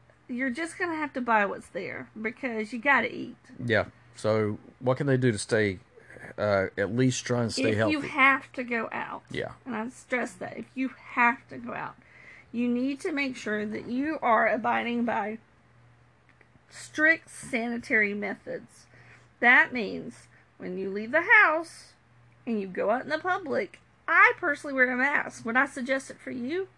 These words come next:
Speaker 1: Yes. Now, they're afraid that this, uh, virus is gonna become airborne. At that point, it won't do us a whole lot of good.
Speaker 2: That's what they're worried about. With a long
Speaker 1: Yeah.
Speaker 2: incubation period, they said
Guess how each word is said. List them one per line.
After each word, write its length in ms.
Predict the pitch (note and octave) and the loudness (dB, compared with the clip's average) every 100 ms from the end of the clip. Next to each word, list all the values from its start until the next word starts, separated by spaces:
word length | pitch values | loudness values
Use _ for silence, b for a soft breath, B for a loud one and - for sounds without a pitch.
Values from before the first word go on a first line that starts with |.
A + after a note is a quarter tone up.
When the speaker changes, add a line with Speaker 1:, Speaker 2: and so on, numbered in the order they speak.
| - | -14
Speaker 1:
Yes. 560 | B3 D4 B3 - - - B B B B | -6 -2 -2 -4 -12 -20 B B B B
Now, 200 | C4 C4 | 4 6
they're 180 | C4 B3 | 6 4
afraid 500 | B3 F4+ G4+ G4 E4 | 0 -2 0 -2 -6
that 180 | - | -8
this, 340 | B3+ C#4 C4+ - - | -2 -2 -2 -8 -6
uh, 200 | B3 A#3+ | -2 -2
virus 480 | A3 C4 C4+ A#3 A3+ | 2 4 4 2 -4
is 100 | A3+ | -10
gonna 240 | A#3 G#3+ | -8 -8
become 220 | G#3+ G#3+ - | -8 -8 -6
airborne. 500 | A3 G#3 G3 - - | -6 -4 -6 -8 -8
At 100 | A3+ | -6
that 300 | A#3 - - | -6 -6 -8
point, 260 | B3+ A#3+ - | -6 -6 -8
it 120 | A3+ - A3+ | -12 -12 -8
won't 300 | A3+ A#3 A#3 | -6 -6 -8
do 200 | A#3 G#3 | -8 -8
us 120 | G#3 | -6
a 80 | A#3 | -8
whole 300 | - A#3+ A#3 | -10 -8 -4
lot 240 | G#3 G3 | -4 -6
of 100 | G#3 | -8
good. 320 | - - - - | -8 -6 -4 4
Speaker 2:
That's 220 | B2 C3 | 4 4
what 100 | C3+ | 2
they're 100 | G#2+ | 4
worried 260 | B2 A#2 | 6 6
about. 220 | G2 F#2+ F2+ | 6 2 0
With 140 | G#2 | -2
a 60 | G2+ | 2
long 400 | G#2+ C3 D3 G#2 | 6 8 8 4
Speaker 1:
Yeah. 80 | |
Speaker 2:
incubation 640 | C3 A#2 G#2+ A2+ G#2+ - G2 | 0 0 2 2 0 -2 -6
period, 420 | - G2 G2 F#2+ | -4 0 0 0
they 140 | F#2+ | -2
said 560 | F#2+ - G2 F#2+ F#2 F2+ | -4 -2 2 2 2 -2